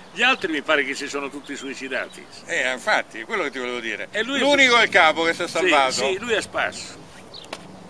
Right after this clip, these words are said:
Speaker 1: E giustamente, oh cazzo, gli altri si sono suicidati.
Speaker 2: <laughs>
Speaker 1: Ah, lì quella era bellissima. In un'epoca in cui non moriva mai nessuno, e invece quelle delle rote armee.
Speaker 2: Sì.
Speaker 1: In Germania sono morti tutti i suicidi. <laughs>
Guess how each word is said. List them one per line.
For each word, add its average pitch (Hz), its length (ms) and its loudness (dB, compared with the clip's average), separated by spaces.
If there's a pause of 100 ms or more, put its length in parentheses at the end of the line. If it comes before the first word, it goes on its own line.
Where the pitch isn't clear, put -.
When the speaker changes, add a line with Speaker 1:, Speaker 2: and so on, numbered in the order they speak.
(340)
Speaker 1:
E - 80 -14
giustamente, 120 640 -4
oh 107 100 -6
cazzo, 120 360 -4
gli 147 80 -4
altri 139 200 -2
si 113 60 -14
sono 117 120 -10
suicidati. 143 640 -6
Speaker 2:
<laughs> - 640 -2 (220)
Speaker 1:
Ah, 143 140 2
lì 170 160 4
quella 151 220 0
era 120 200 0
bellissima. 120 580 -6 (460)
In 147 120 -8
un'epoca 170 520 -2
in 127 80 -10
cui 170 260 -2
non 139 140 -10
moriva 143 340 -4
mai 160 200 0
nessuno, 190 520 -8 (460)
e 160 120 -2
invece 160 360 -2
quelle 156 260 -4
delle 131 280 -2
rote 180 400 2
armee. 151 600 2
Speaker 2:
Sì. 113 240 -4 (260)
Speaker 1:
In 170 120 -6
Germania 208 380 0
sono 180 140 -8
morti 208 200 -4
tutti 208 160 -12
i 214 60 -8
suicidi. - 420 -4
<laughs> - 0 -